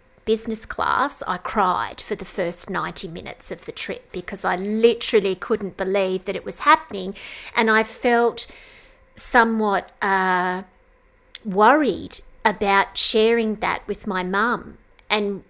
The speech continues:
you know, worried what she would think. It was, of course, very silly because she was thrilled for me and absolutely happy and all of those sorts of things. But once again, it was just, you know,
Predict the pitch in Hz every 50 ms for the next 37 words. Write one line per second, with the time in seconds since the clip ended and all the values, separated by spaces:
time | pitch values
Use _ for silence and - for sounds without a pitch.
0 | _ _ _ - - 240 208 214 202 202 185 175 196 220 220 233 240 240 233 214
1 | 190 180 180 - - - 196 208 - - - - - 208 202 180 185 - - -
2 | - 262 214 - - - - - - _ - 269 247 294 - 311 285 - - -
3 | 339 330 311 - - - 269 254 240 226 220 - - - 320 320 285 202 - -
4 | - - 202 202 - 233 220 - - - 233 226 208 214 208 - - - _ -
5 | 196 202 214 214 214 208 202 202 - - - - 185 165 180 - - - - -
6 | - - - - - - - - - _ - 214 202 208 202 208 202 196 - -
7 | 233 214 - - - - - 202 202 196 - - 190 185 - - - 208 208 -
8 | - 202 196 196 190 190 196 202 196 196 196 - 190 190 196 - - 220 - -
9 | 220 208 - 202 190 185 - - - 226 269 302 311 - - 320 - 370 415 349
10 | 233 190 180 - - - 240 - - - - - 247 254 247